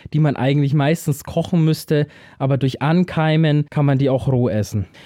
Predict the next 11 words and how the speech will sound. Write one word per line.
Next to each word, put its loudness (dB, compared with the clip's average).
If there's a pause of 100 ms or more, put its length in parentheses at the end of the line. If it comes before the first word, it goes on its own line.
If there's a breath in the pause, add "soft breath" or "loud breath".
(120)
Aber 2
nichtsdestotrotz, 0
der -2
Arzt -4
hat 0
dir 2
ja 2
eigentlich 0
auch -4
dazu -4
geraten, 2